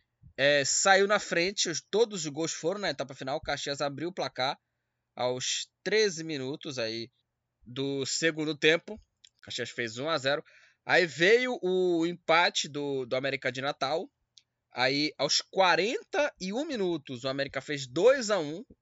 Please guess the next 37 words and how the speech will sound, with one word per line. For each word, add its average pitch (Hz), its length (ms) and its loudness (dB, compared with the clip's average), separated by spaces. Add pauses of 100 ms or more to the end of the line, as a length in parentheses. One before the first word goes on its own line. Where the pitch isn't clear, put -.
(300)
que 147 180 -8
já 147 200 0
levava 190 360 0
o 165 60 -4
jogo 143 240 -6
pros - 260 -10
pênaltis. 156 400 -8 (460)
E 196 80 -8
nos 208 180 -2
acréscimos 233 800 4
da 170 100 0
partida, 143 640 -4 (720)
aí 120 180 -4
no 135 100 -8
finalzinho 147 480 -6
do 135 100 -4
jogo, 143 280 -6 (560)
o 147 320 0 (260)
Técio 196 540 0
fez 170 380 -2
aí 180 100 -2
o 165 60 -6
terceiro 196 580 2
gol 160 320 0 (460)
e 131 120 -2
garantiu 208 800 2
a 214 80 4
vitória 175 720 2
e 240 220 8
o 254 100 -2
acesso 185 840 0 (360)
do 160 120 -8
time 165 240 -6
do 160 80 -2
América 147 400 0
de 143 120 -8
Natal 135 480 -4